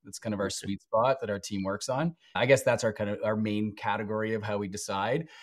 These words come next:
Speaker 1: And then from there, we have certain industries we work with. So we have about thirty-six industries that we specifically work with. Uh, a lot of service-based companies. So B two B service.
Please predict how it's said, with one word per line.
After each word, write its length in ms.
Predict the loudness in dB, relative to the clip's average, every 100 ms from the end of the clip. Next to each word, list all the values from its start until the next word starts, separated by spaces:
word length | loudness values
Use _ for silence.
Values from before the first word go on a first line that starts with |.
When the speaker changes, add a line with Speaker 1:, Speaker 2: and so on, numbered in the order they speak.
| -12 -2
Speaker 1:
And 160 | 0
then 200 | 2 0
from 260 | -2 -2 0
there, 340 | 2 4 2
we 120 | 0
have 200 | -2 -2
certain 260 | -6 -6 -4
industries 400 | -4 -6 -6 -8
we 80 | -6
work 220 | -8 -6
with. 160 | -8 -6
So 100 | -4
we 40 |
have 80 | -2
about 140 | -2
thirty-six 400 | -4 -4 -6 -8
industries 420 | -8 -8 -6 -6 -6
that 100 | -10
we 80 |
specifically 640 | -10 -10 -10 -10 -10 -8 -4
work 220 | -2 4
with. 220 | 4 4 -2 -16 -4
Uh, 100 | 0
a 40 | 6
lot 160 | 8
of 60 | 8
service-based 640 | 2 0 -2 -6 -8 -8
companies. 460 | -12 -12 -14 -14 -16 -14
So 220 | -10 -8
B 160 | -4 -4
two 80 |
B 160 | -2 -4
service. 560 | -4 -8 -8 -8 -10